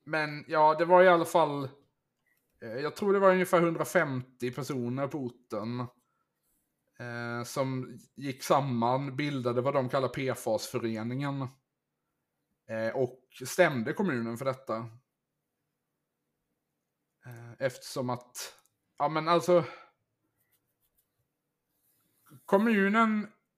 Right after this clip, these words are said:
visste väl kanske inte nödvändigtvis om att det var en giftig halt P F A S-ämnen i vattnet innan den här mätningen gjordes.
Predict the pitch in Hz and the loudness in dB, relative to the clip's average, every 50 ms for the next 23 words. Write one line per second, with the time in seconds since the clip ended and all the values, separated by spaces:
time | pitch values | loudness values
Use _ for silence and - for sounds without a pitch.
0 | _ _ _ _ _ _ _ _ _ _ _ _ _ _ 156 165 220 226 - - | _ _ _ _ _ _ _ _ _ _ _ _ _ _ -8 -4 -4 -4 -4 -6
1 | - - 147 147 147 143 - - 175 165 160 - 175 170 - 147 151 175 190 175 | -8 -6 -4 -4 -4 -4 0 0 0 0 2 -2 -4 -4 -2 -4 0 2 4 4
2 | 143 123 123 151 170 185 196 - 220 180 135 123 143 135 139 127 123 123 127 127 | 4 2 0 -2 -4 -4 -4 -4 -4 -4 -4 -4 -2 -2 -2 -2 -2 -4 -6 -6
3 | 117 76 85 127 - - - 131 127 135 127 113 117 131 139 147 151 151 147 143 | -6 -6 -6 -8 -8 -6 -8 -4 0 2 4 4 6 6 4 4 4 0 -4 -8
4 | 143 127 - - - 117 117 131 120 110 117 - - 135 120 113 - 117 110 - | -8 -10 -10 -8 -6 -2 0 0 0 -2 -2 -4 -2 -2 -2 -2 -2 -6 -4 -4
5 | 110 104 107 110 110 113 104 110 101 - - - 165 170 160 - - - 143 151 | -4 -4 -4 -6 -8 -6 -6 -6 -6 -8 -10 -8 -6 -6 -6 -8 -10 -10 -10 -8
6 | 135 120 110 110 110 107 117 113 110 120 110 - - 110 107 113 113 117 123 123 | -6 -4 -6 -6 -4 -4 -6 -4 -4 -6 -8 -8 -8 -10 -8 -4 -2 -2 -2 -2
7 | 110 117 139 143 - - - | -2 -2 -2 -2 -4 -10 -16